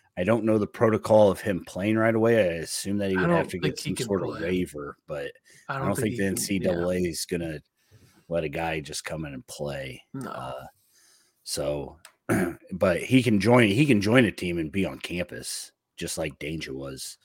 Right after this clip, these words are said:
Speaker 1: last year for Illinois. So
Speaker 2: Brad is six-, is he sixty or is he fifty-nine? I think we need to make sure we
Speaker 1: That's the
Speaker 2: clarify
Speaker 1: same
Speaker 2: that.
Speaker 1: thing.
Speaker 2: No, no, no, no, no.
Speaker 1: <laughs>
Speaker 2: Not even, not even close. He is fifty-nine. Show some respect.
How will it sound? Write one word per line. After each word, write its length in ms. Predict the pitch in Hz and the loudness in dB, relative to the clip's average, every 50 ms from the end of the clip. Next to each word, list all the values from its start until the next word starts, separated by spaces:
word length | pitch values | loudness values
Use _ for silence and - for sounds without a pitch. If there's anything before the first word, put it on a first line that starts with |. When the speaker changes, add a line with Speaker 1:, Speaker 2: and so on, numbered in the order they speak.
| _ _ _ _ - | _ _ _ _ -10
Speaker 1:
last 320 | - 143 151 - - - | -8 -8 -8 -8 -8 -10
year 140 | 135 131 127 | -10 -12 -12
for 180 | - - 120 131 | -12 -14 -12 -12
Illinois. 420 | 131 127 127 123 123 123 123 123 _ _ _ _ | -10 -10 -12 -12 -12 -14 -16 -16 _ _ _ _
So 320 | - - 120 - - - _ _ _ _ _ _ _ _ _ _ _ _ _ _ | -18 -16 -14 -14 -16 -16 _ _ _ _ _ _ _ _ _ _ _ _ _ _
Speaker 2:
Brad 280 | - 143 143 143 147 143 | 4 6 6 6 6 4
is 200 | 131 123 - - | 2 0 -2 0
six-, 280 | - 180 165 165 - | 0 0 0 0 0
is 180 | - 165 175 190 | 2 4 4 6
he 100 | 220 226 | 6 6
sixty 440 | - - - 214 214 214 - - 240 | 4 6 6 4 4 4 4 4 6
or 80 | 233 | 6
is 80 | 202 160 | 6 6
he 80 | 147 | 4
fifty-nine? 680 | 120 - - 180 170 170 - 127 123 135 135 117 107 107 | 2 4 4 4 4 4 -2 -2 0 0 0 0 -2 -2
I 40 | 110 | -2
think 180 | 123 139 135 | 0 0 0
we 80 | - 127 | -2 -4
need 140 | 123 117 107 | -4 -4 -6
to 180 | 110 101 - - - - | -6 -8 -8 -12 -10 -6
make 160 | - 135 117 | -6 -6 -4
sure 140 | - - 170 | 2 8 10
we 40 | 190 | 10
Speaker 1:
That's 180 | 175 - - - | 10 10 6 4
the 80 | - - | 6 8
Speaker 2:
clarify 160 | - 135 120 | 8 8 10
Speaker 1:
same 260 | 131 135 135 131 120 | 10 10 10 8 8
Speaker 2:
that. 140 | 120 135 131 117 151 | 6 4 8 10 12
Speaker 1:
thing. 480 | 170 175 175 165 151 123 107 92 87 80 147 151 | 12 12 12 12 10 8 6 2 -2 -4 2 6
Speaker 2:
No, 480 | 156 170 175 170 156 135 120 113 110 | 8 10 10 10 10 8 6 2 0
no, 280 | 107 113 117 117 107 107 | -2 -4 -4 -4 -4 -4
no, 180 | 107 110 107 104 | -4 -4 -4 -4
no, 200 | 104 101 101 104 | -4 -6 -8 -8
no. 200 | - - - - - - _ _ _ _ _ _ - - - - | -10 -12 -12 -12 -14 -14 _ _ _ _ _ _ -20 -18 2 2
Speaker 1:
<laughs> 400 | 175 165 - 202 190 - 196 180 - | 4 8 8 8 10 10 8 8 10
Speaker 2:
Not 120 | 147 - | 8 8
even, 320 | 143 131 117 107 110 139 - | 6 4 0 -4 -6 4 6
not 160 | 180 170 170 | 8 8 8
even 220 | 147 117 107 104 95 | 6 2 0 -4 -6
close. 760 | - - - 143 131 147 165 151 110 - - - - - - _ _ _ _ _ - - - _ _ _ _ | -6 -6 -4 4 6 6 6 6 4 0 -6 -8 -8 -8 -12 _ _ _ _ _ -20 -20 -20 _ _ _ _
He 200 | - 180 185 - - | 4 4 4 8 10
is 440 | 170 175 180 185 180 175 170 151 - | 10 12 12 12 10 10 8 6 2
fifty-nine. 840 | - - - 214 208 214 214 214 190 180 160 165 160 143 123 113 104 - | 0 4 4 4 4 6 6 8 10 12 12 10 10 8 4 -2 -2 -2
Show 220 | - - 165 170 170 | 2 4 4 4 4
some 200 | - 185 170 156 | 4 2 2 2
respect. 580 | 147 - - - 160 143 123 - - - - | 2 -2 -2 0 0 0 0 -4 -8 -16 -20